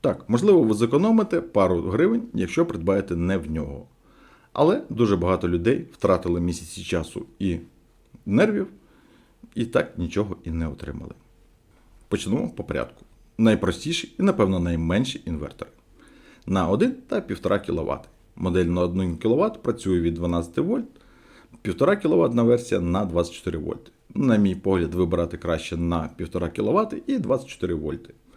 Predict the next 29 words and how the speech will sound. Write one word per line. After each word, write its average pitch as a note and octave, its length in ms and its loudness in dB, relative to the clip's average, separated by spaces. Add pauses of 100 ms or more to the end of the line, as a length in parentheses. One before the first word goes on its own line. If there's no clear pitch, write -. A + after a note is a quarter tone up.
(280)
Різниця G2 460 2
у - 20 2
вартості G#2 460 0
не D#3+ 180 -2
суттєва, F#3 520 0
але G2 220 0
перехід F2 380 -6
на F2+ 100 0
двадцять F2 260 -4
чотири G#2 240 0
вольти D3+ 340 0
значно F#2+ 380 -2
зменшує F2 480 -2
загальне E2 540 -2
навантаження A#2+ 640 -2
на F#2+ 240 -2
систему - 500 -6 (680)
і D#3+ 120 0
на F2+ 180 2
інвертор. D2+ 560 -8 (440)
Моніторинг G3+ 600 2
відсутній B2+ 400 -2
як D#2+ 160 -6
клас. - 360 -8 (220)
Має F#2 300 2
розетку B2 380 4
для F2 180 2
навантаження E2 640 -2
збоку. D2+ 400 -12